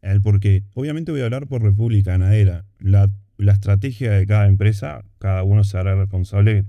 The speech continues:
este, de su empresa, como quien dice. Pero a nivel de República Ganadera, la lógica de salir a captar microinversores con recontra, este, apalancamiento contra bancos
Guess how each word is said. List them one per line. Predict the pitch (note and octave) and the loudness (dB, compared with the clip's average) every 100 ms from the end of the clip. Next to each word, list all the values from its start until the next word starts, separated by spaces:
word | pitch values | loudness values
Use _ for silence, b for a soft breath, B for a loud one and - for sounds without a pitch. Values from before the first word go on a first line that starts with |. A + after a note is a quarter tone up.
| G2+ G2+ | -8 -8
este, | F#2 F2 - E2+ D#2 | -4 -4 -4 -8 -6
de | D#2+ F#2+ | -2 -2
su | G2 | 0
empresa, | F2 G2+ G2 E2 | -2 0 -2 -2
como | E2 | -6
quien | E2+ F2+ | -4 -4
dice. | F#2 | -2
Pero | G2 G2 | 0 2
a | |
nivel | A2+ C#3+ E3 | 0 -2 -6
de | |
República | C3+ A2 B2+ A#2 G#2+ | -6 -6 -4 -4 0
Ganadera, | G2+ G2+ G#2 A#2+ F#3 F#3+ _ _ _ _ _ _ | 4 4 4 0 -8 -14 _ _ _ _ _ _
la | F#2 G2 | -4 -2
lógica | B2 B2+ G#2 G#2+ | -2 -4 -2 2
de | G#2 A2+ G2+ G2 | 2 2 -2 -4
salir | - - G2+ B2 B2+ | -8 0 0 0 -2
a | |
captar | A2+ G#2+ G2+ A2 G2+ G2+ | -6 -6 -4 -4 -4 -4
microinversores | F#2+ G#2+ C3 G#2 A#2+ A2+ A2 G2+ G2+ A#2+ F#2+ E2+ - _ _ _ _ _ | -2 0 -2 -6 -6 -4 -2 -4 -4 -4 -4 -6 -14 _ _ _ _ _
con | - G2+ G2+ | 4 8 8
recontra, | G2+ G2+ A#2+ B2 A2 G2 F2 F#2 | 6 2 -2 0 2 2 0 2
este, | G2 F2+ F#2 F#2 - G#2 | 4 4 2 -2 -2 0
apalancamiento | F#2+ G2 G2+ G#2 G#2+ A#2+ A2 | 0 2 4 4 2 0 -2
contra | G#2 G#2 G#2 A2 | 0 2 2 0
bancos | A#2+ B2+ D#3 D#3+ _ | -4 -6 -10 -14 _